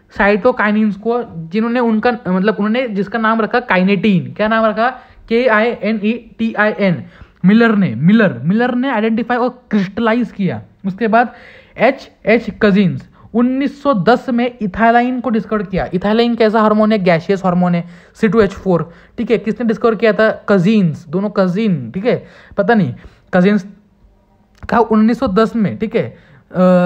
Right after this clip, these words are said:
discover किया ये सब। अल्फोंसो कॉर्टी ने discover किया organ of Corti, नाम से समझ में आ रहा है, ठीक है।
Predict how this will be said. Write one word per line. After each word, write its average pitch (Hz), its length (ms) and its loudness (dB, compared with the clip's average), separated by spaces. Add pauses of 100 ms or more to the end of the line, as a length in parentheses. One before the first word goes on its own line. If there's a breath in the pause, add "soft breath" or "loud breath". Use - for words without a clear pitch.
(300)
discover 220 360 0
किया 247 160 -2
ये 208 180 0
सब। 151 220 -6 (1040 soft breath)
अल्फोंसो 220 560 0
कॉर्टी 208 380 0
ने 240 60 -2
discover 220 320 0
किया 233 200 0
organ 196 240 0
of 220 80 0 (120)
Corti, 185 300 2 (280 loud breath)
नाम 185 220 2
से 202 120 -4
समझ 190 220 0
में 185 120 2
आ 175 80 2
रहा 165 120 0
है, 160 80 -8 (220 loud breath)
ठीक 226 140 -4
है। 165 160 -2